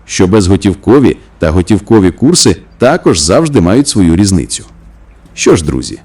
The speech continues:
на сьогоднішній день це вся інформація. Важливо підкреслити, що це ознайомча інформація, а не інвестиційна порада. Я не можу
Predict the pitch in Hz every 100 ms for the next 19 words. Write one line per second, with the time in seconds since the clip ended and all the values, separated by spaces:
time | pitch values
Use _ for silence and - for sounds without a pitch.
0 | - - - 76 76 95 90 92 87 -
1 | 87 80 135 247 196 - 196 110 - -
2 | 101 - 107 95 85 58 50 - - -
3 | - _ _ - - 135 185 254 269 -
4 | 214 - 196 165 95 78 - - 120 -
5 | 190 - 175 156 175 170 196 160 - 95
6 | 98 87 85 82 120 175 185 180 - -
7 | - 220 185 196 - 202 185 - 156 131
8 | 123 110 104 76 62 - - - - -
9 | - 78 110 170 175 165 220 127